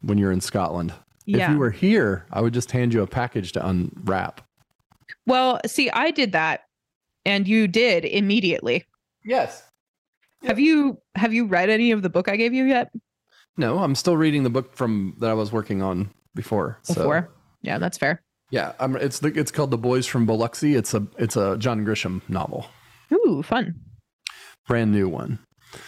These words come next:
Speaker 2: Brand new.
Speaker 1: It is very interesting, actually.
Speaker 2: What's
Speaker 1: It,
Speaker 2: it,
Speaker 1: it,
Speaker 2: uh, what's it about?
Speaker 1: it's, it's about, um, it's about the,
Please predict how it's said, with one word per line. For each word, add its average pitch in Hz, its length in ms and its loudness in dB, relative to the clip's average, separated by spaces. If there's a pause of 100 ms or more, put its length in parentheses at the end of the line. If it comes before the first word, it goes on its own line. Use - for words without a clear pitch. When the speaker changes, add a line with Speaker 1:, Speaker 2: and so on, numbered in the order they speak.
(140)
Speaker 2:
Brand 180 320 2
new. 160 200 2
Speaker 1:
It 185 120 4
is 175 180 4
very 120 340 2
interesting, 101 640 -2
actually. - 420 -4
Speaker 2:
What's 214 220 2
Speaker 1:
It, 254 100 4
Speaker 2:
it, 226 60 2
Speaker 1:
it, 202 220 2
Speaker 2:
uh, 185 60 -2
what's 196 180 -4
it 214 60 -2
about? 233 240 -2 (480)
Speaker 1:
it's, 139 200 0
it's 147 300 0
about, 131 520 0
um, 107 500 0 (880)
it's 123 140 0
about 139 460 0
the, 117 400 2